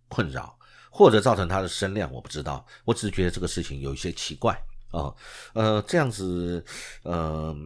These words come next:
呃，一个匿名的人士检举，那么就要来侦办。那这样我们台湾很多事情是侦办不完的，难道我们所有匿名检举的事情，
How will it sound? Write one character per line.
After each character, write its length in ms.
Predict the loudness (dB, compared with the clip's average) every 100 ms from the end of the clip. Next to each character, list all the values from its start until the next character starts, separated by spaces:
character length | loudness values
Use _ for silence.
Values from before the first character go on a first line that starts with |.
| -16 _ _ _
呃， 460 | -8 -4 -4 -4 -6
一 100 | -4
个 100 | -2
匿 240 | 0 0
名 120 | 2 2
的 100 | 0
人 140 | 0
士 160 | -4 -6
检 200 | -4 -6
举， 320 | -8 -12 -12 -18 -20 -20 _
那 160 | -8 -6
么 500 | -4 -6 -8 -10 -12 -4
就 260 | 0 0 -2
要 340 | -2 -2 -4 -12 _ _ _ -20 -12
来 100 | -8
侦 220 | -6 -4
办。 200 | -4 -6 -8 -16 -8
那 80 | -6
这 120 | -4
样 80 | -4
我 80 |
们 100 | -4
台 140 | -4 -2
湾 160 | -2
很 100 | -2
多 80 | -4
事 140 | -6 -6
情 100 | -6
是 160 | -8
侦 200 | -6 -4
办 120 | -4
不 140 | -4 -6
完 160 | -6
的， 140 | -8 -12 -14 -4
难 100 | 0
道 80 | 0
我 40 |
们 80 | 0
所 220 | 0 2
有 100 | 2
匿 160 | 2 -2
名 100 | -2
检 200 | -2 -2
举 60 |
的 60 | -2
事 140 | -2
情， 240 | -4 -6